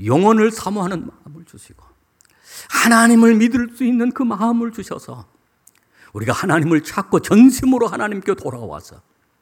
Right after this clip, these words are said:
우리가 예수를 영접하고, 어, 예수님이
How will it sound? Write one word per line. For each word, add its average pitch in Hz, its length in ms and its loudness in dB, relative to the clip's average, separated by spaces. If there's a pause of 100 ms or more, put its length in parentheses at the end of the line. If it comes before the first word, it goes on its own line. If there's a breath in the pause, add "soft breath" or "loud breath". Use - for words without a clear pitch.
(220 soft breath)
우리가 107 260 -4
예수를 120 400 -2
영접하고, 151 840 -4 (800 soft breath)
어, 87 160 -14
예수님이 175 720 -2